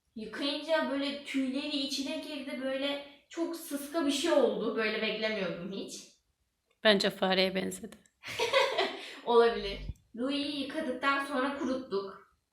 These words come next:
Speaker 1: Kuruttuk. Sonra tüy spreyi gibi bir şey vardı. Onu sıktık.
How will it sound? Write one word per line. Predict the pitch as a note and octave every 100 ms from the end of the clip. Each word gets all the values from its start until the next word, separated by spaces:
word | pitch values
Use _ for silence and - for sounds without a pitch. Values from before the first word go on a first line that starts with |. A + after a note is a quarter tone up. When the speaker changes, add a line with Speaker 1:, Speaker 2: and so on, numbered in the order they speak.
| _ _ _ _ _ _ _ _
Speaker 1:
Kuruttuk. | _ C4+ A#3 A#3+ C#4+ C#4+
Sonra | - D#4 D#4+ E4+
tüy | E4 D#4
spreyi | C#4 C4 C#4+ D#4
gibi | C#4 A#3
bir |
şey | - C#4 C#4
vardı. | A3 F3+ F3+ G3
Onu | G#3+ A#3 A#3+ A#3+ -
sıktık. | - A3+ - A3+